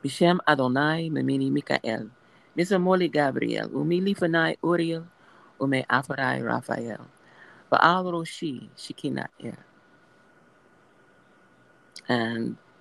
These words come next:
as I said, very complete, very sweet, very short, but asking for protection. Archangel Michael before us, Archangel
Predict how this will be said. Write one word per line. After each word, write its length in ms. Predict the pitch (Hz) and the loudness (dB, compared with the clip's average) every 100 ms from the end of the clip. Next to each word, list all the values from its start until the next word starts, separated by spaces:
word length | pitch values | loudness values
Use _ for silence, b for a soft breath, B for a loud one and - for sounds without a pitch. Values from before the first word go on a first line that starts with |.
| _ | _
as 160 | 120 120 | -6 -2
I 80 | 120 | -2
said, 380 | - 131 151 180 - - - b b b - - | 0 2 2 -2 -12 -20 -20 b b b -8 2
very 180 | 123 135 | 4 4
complete, 500 | 175 165 175 180 - - | 0 0 0 -2 -4 -2
very 260 | 123 131 | 0 0
sweet, 380 | 131 - 143 139 - - - - - - - - - - | -6 -4 -2 -2 -8 -20 -20 -20 -20 -20 -20 -20 -8 4
very 240 | 143 156 | 4 4
short, 420 | 151 - - - - - - - - - | 0 0 0 0 -8 -20 -20 -20 -6 2
but 120 | 180 - | 4 6
asking 500 | 170 170 - 135 131 | 4 4 -2 -10 0
for 140 | 127 127 | 0 0
protection. 640 | 143 - - - 127 117 B B B B B B - | -2 0 0 0 -8 -10 B B B B B B 2
Archangel 460 | 156 185 180 180 | 4 4 2 2
Michael 320 | 165 160 165 | 2 2 0
before 460 | 139 131 - 180 196 | -2 -2 2 2 0
us, 300 | 214 - - - - | -6 -12 -20 -8 -2
Archangel 720 | 127 - 135 139 147 147 | -2 0 -4 -2 0 -2